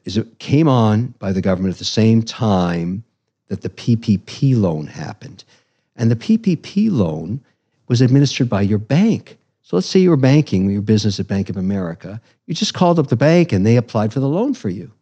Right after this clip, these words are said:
Well, that's not how the E R C, the Employment Retention Credit, works. You gotta fill it out yourself, and it's a hundred and seventy page program. So it's really complicated.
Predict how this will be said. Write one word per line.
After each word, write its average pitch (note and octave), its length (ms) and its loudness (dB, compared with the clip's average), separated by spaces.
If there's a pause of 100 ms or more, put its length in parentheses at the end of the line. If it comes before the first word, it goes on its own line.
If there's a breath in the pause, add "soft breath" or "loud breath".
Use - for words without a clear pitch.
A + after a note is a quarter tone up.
(140)
Well, C3+ 160 4
that's E3+ 280 0
not E3+ 180 2
how B2+ 280 2
the A2 200 2
E A2 100 4
R F#2 120 -2
C, G#2+ 400 0
the F2 100 -4
Employment F#2 340 -4
Retention G#2 480 -6
Credit, - 320 -14
works. - 340 -14
You C#3 80 -2
gotta D3+ 180 0
fill A2 240 -2
it F#2+ 60 0
out F2+ 160 -6
yourself, A#2+ 360 -2
and E2+ 100 -6
it's - 120 -10
a G2+ 80 -8
hundred C3+ 280 -2
and F#2+ 100 -10
seventy G2+ 360 -2
page D2+ 340 -10
program. G#2 480 -8 (320)
So - 120 -8
it's F#2 120 -8
really G#2+ 200 -4
complicated. F#2 720 -12